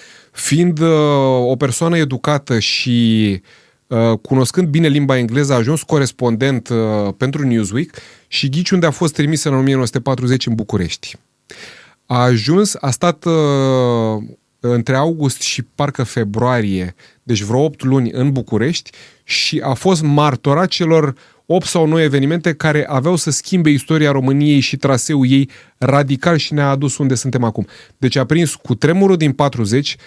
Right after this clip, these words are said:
a prins căderea lui Carol al doilea, rebeliunea legionară din, uh, ianuarie patruzeci și unu, uh, venirea guvernului Antonescu, uh,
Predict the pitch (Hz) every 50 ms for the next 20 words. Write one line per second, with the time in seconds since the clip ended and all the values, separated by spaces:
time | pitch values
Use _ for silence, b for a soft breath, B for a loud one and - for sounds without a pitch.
0 | B B B B B 120 117 - 139 143 165 156 - - - 127 120 143 165 180
1 | 165 160 143 - 156 147 143 135 120 110 101 113 123 156 170 143 131 131 120 117
2 | 127 127 147 180 202 190 170 156 135 123 131 139 139 147 147 135 123 117 120 117
3 | 117 113 113 110 107 104 101 98 101 110 120 127 139 147 143 127 110 - 120 107
4 | 101 104 95 - - 123 131 170 190 B B B B B B B B B 127 123
5 | 127 127 127 113 135 110 127 139 156 185 190 190 175 156 135 127 131 156 147 143
6 | 135 127 123 113 104 - 113 107 117 151 160 - - - 185 185 185 185 - B
7 | B B B B B B -